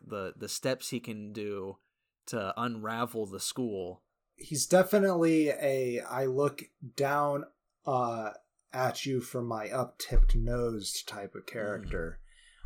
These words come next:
Speaker 2: Um, and I, I think Jason Isaacs just, he nails
Speaker 1: Mm-hmm.
Speaker 2: it. All the Malfoys have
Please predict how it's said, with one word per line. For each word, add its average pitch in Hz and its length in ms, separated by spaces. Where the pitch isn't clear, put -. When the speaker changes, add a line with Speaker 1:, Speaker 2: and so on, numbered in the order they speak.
Speaker 2:
Um, 104 420
and 110 380
I, 123 340
I 127 200
think 127 320
Jason 113 440
Isaacs 104 380
just, - 480
he 127 260
nails 104 500
Speaker 1:
Mm-hmm. 90 120
Speaker 2:
it. - 120
All 170 220
the 151 100
Malfoys 135 880
have 117 420